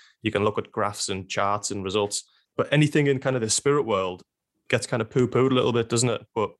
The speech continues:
this is a real thing. And it was Doctor Rupert Sheldrake, which is probably the most intelligent name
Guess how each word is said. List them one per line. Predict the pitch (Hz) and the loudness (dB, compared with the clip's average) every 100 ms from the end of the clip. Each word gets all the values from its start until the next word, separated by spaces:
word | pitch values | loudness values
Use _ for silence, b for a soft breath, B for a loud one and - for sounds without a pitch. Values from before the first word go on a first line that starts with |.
| - | -6
this | 131 | -2
is | 123 110 | -2 -4
a | 113 | -4
real | 110 127 120 104 - - | -2 0 2 0 -6 -18
thing. | - - 127 120 | -10 -2 0 0
And | 104 101 B B - | -2 -4 B B -2
it | 123 | 0
was | 123 | 2
Doctor | 147 135 131 | 0 0 -2
Rupert | 110 135 131 131 | 0 -2 0 -4
Sheldrake, | - 123 123 120 123 117 - - | 0 2 2 2 -2 -2 -8 -8
which | 107 107 | -6 -4
is | 98 | -2
probably | 113 107 | 0 0
the | 104 | 0
most | 101 - | -2 -2
intelligent | 101 110 107 101 95 | -4 0 0 -2 -2
name | 98 98 | -2 -2